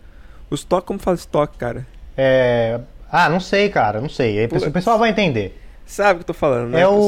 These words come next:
Speaker 2: o, o estoque é, tipo, é o
Speaker 1: Ação.
Speaker 2: a re-, ação,
Speaker 1: Ação.
Speaker 2: ação,
Speaker 1: Isso.
Speaker 2: isso.
Speaker 1: Eu não compro ação, vamos falar aí, da Petrobras, ou, enfim.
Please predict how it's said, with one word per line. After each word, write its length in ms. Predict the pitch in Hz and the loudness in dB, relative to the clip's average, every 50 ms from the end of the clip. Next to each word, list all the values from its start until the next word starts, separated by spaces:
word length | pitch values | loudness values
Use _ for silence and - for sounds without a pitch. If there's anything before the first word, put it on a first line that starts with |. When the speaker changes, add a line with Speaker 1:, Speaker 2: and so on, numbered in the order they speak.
| 202 196 190 | 4 4 4
Speaker 2:
o, 520 | 180 175 170 160 151 143 131 120 113 110 - - - - - - - - - - - - - - - | 4 4 4 4 4 2 2 2 0 -4 -6 -12 -20 -18 -18 -18 -18 -20 -20 -20 -20 -20 -16 -10 -8
o 60 | 147 | -8
estoque 680 | 143 - - - - 175 156 156 165 160 - - 143 135 | -8 -8 -10 -6 -2 0 0 0 -2 -4 -6 -6 -4 -2
é, 260 | 123 123 120 117 113 | -2 -2 -2 -4 -6
tipo, 260 | - - 135 - 160 | -8 -10 -8 -4 -2
é 60 | 151 | -2
o 680 | 147 151 147 147 143 135 131 127 120 117 110 107 107 107 - - - - - - - - - - - | 0 0 0 0 -2 -2 -4 -4 -6 -8 -8 -10 -10 -12 -14 -16 -18 -18 -18 -20 -20 -20 -14 -6 -2
Speaker 1:
Ação. 400 | - 143 135 131 127 170 170 160 | 0 0 0 2 2 4 4 4
Speaker 2:
a 40 | |
re-, 180 | 143 147 139 - - - - - | 4 2 -2 -8 -16 -14 -4 0
ação, 440 | - 139 - - - 185 185 185 | 0 0 2 2 2 4 4 4
Speaker 1:
Ação. 240 | 170 147 127 117 120 | 4 2 2 0 -2
Speaker 2:
ação, 440 | 135 131 - - - 160 151 143 127 | -2 -4 -4 -2 0 2 2 2 2
Speaker 1:
Isso. 380 | 117 127 143 139 127 - - 113 | 2 4 4 2 2 0 -4 -6
Speaker 2:
isso. 120 | 107 95 - - - - - | -6 -6 -8 -14 -20 -10 -4
Speaker 1:
Eu 100 | - 131 | -2 0
não 140 | 139 156 160 | 0 0 -2
compro 340 | 151 - 175 175 175 185 170 | 0 2 0 2 4 4 2
ação, 360 | 170 175 - - 170 156 151 | 2 2 0 -2 -2 -2 0
vamos 200 | 147 139 139 135 | -2 -4 -6 -6
falar 160 | - 143 135 | -4 -2 -2
aí, 80 | 127 120 | -2 -2
da 80 | 120 | -4
Petrobras, 920 | 117 - 139 135 - 127 117 127 127 131 143 147 147 143 135 131 127 123 120 | -4 -4 -4 -4 -4 -6 -6 0 2 4 4 4 6 4 4 2 0 -4 -6
ou, 200 | 123 120 117 113 107 - - - | -6 -6 -6 -8 -12 -16 -14 -10
enfim. 380 | 139 139 139 - - 139 120 | -10 -10 -8 -6 -6 -6 -6